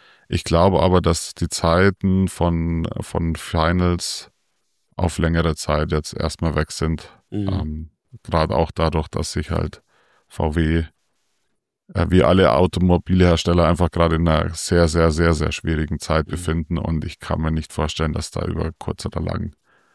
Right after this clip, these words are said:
Speaker 1: sich da großartig was dran tut.
Speaker 2: Mhm.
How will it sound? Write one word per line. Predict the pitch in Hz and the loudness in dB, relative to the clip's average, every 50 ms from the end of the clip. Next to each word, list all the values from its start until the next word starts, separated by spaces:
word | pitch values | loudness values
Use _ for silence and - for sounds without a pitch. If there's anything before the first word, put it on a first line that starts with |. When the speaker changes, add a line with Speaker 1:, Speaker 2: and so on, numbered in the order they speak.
| _ _ _ | _ _ _
Speaker 1:
sich | - - 85 78 - | -8 -6 -6 -4 -2
da | - 78 78 | 0 0 0
großartig | 73 - - - 82 78 73 - 80 78 80 - - 76 73 | -2 -2 -2 -2 0 0 0 0 0 -2 -2 -2 -4 -6 -2
was | 78 76 76 - - | -2 -4 -4 -4 -8
dran | - - 82 76 78 | -8 -6 -4 -4 -4
tut. | - - - 87 80 - - - _ | -6 -6 -6 -6 -6 -6 -10 -18 _
Speaker 2:
Mhm. | - 101 98 98 95 95 95 | -10 -8 -8 -6 -6 -8 -10